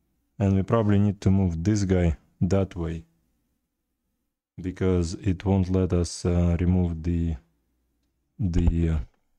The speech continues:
Anyways, l-, let's do what's easiest right now. Hold on. Let's do like that, something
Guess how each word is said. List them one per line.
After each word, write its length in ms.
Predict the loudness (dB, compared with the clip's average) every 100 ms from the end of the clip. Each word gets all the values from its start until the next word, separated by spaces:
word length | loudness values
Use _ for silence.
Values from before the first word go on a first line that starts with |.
| _ _ _ _ _ _ _ _ _ _ _ _ _ 0
Anyways, 360 | 2 2 -2
l-, 220 | -4 -4
let's 300 | 0 -2 -2
do 240 | -2 0 0
what's 340 | 0 -2 -6 -10
easiest 520 | -4 -2 -2 -4 -4
right 200 | -8 -6
now. 300 | -6 -6 -8 -10
Hold 180 | -10 -10
on. 160 | -12 -14 _ _ _ _ _ _ _ _ _ _ _ _ _ _ _ _ -14
Let's 280 | -10 -10 -12
do 180 | -12
like 300 | -10 -10 -12 -16
that, 160 | -18
something 400 | -18 -16 -14 -14